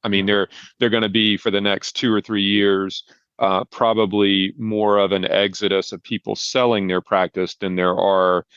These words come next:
um, uh, dental school graduates coming out and people available to buy it. So it's gonna be still a,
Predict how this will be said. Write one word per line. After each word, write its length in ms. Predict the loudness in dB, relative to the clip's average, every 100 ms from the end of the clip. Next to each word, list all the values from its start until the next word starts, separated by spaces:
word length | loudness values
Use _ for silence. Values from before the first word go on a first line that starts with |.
| _ -6
um, 540 | -2 0 -2 -4 -8 -12 -6
uh, 260 | -2 -2 -4 -6 -2
dental 260 | 0 0
school 280 | 0 0 0
graduates 720 | 2 2 2 0 0 0 -2
coming 340 | -4 -2 0
out 220 | 0 0 -2
and 120 | -2
people 340 | -4 0 0
available 440 | 2 2 2 0 -6
to 80 |
buy 300 | -2 0 2
it. 160 | 0 -2
So 100 | -6
it's 80 | -2
gonna 200 | -2 0
be 300 | 2 0 -2 -10 -20
still 420 | -10 0 2
a, 40 | 4